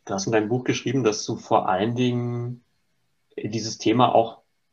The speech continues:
für deine Kinder vorantreibst. Das ist ja einfach wichtig und, ähm, man findet immer wieder dieses, dieses Zitat oder auch, ähm, ja, das Motto, das eigentlich, äh, in dem Buch drin ist, ähm, dass Väter wesentlich für die Entwicklung ihrer Kinder sind.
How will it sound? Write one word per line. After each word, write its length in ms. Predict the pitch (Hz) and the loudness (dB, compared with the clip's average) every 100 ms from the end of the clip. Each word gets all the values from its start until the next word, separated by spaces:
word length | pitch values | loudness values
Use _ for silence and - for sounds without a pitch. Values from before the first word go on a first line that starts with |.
| _ - | _ 2
für 160 | - 143 | 8 10
deine 240 | 123 123 | 8 6
Kinder 260 | - 117 98 | 0 0 0
vorantreibst. 800 | 98 95 98 - 98 95 - - | 0 -2 -4 -2 -2 -4 -10 -8
Das 120 | 104 | -6
ist 120 | 117 | -2
ja 100 | 117 | 0
einfach 260 | - 120 104 | 0 -2 -4
wichtig 480 | 113 - 156 151 - | -4 0 2 2 2
und, 280 | 123 120 - | -2 -2 -2
ähm, 280 | 113 110 110 | -2 -2 -4
man 140 | 113 | -2
findet 220 | 127 123 | 0 2
immer 160 | 127 127 | 2 2
wieder 160 | 131 | 2
dieses, 320 | 123 117 113 - | 2 -2 -4 -4
dieses 300 | 120 110 - | -4 -4 -8
Zitat 500 | 107 - 104 131 127 | -8 0 2 2 0
oder 180 | 117 | 0
auch, 200 | 110 98 - | -2 -2 -4
ähm, 300 | 107 107 104 - - - - | -2 -4 -8 -16 -20 -14 -4
ja, 60 | |
das 160 | 104 98 | -2 0
Motto, 260 | 107 151 139 | 0 4 2
das 160 | 113 | 2
eigentlich, 300 | 110 113 - | -2 -6 -2
äh, 80 | 117 | 0
in 140 | 117 | 2
dem 120 | 120 113 | 0 -4
Buch 160 | 127 | -6
drin 220 | - 123 | -4 0
ist, 320 | 127 123 - 120 | 0 0 -4 -4
ähm, 340 | 113 110 107 | -2 -2 -4
dass 140 | 110 | -6
Väter 320 | - 120 120 101 | -2 2 4 4
wesentlich 440 | 113 131 123 120 | 4 2 -2 -4
für 60 | - | -2
die 100 | 107 | -2
Entwicklung 380 | 104 101 127 | -2 -4 -2
ihrer 200 | 120 107 | -2 -4
Kinder 320 | 104 107 104 98 | -4 -4 -2 -4
sind. 260 | 104 98 | -6 -12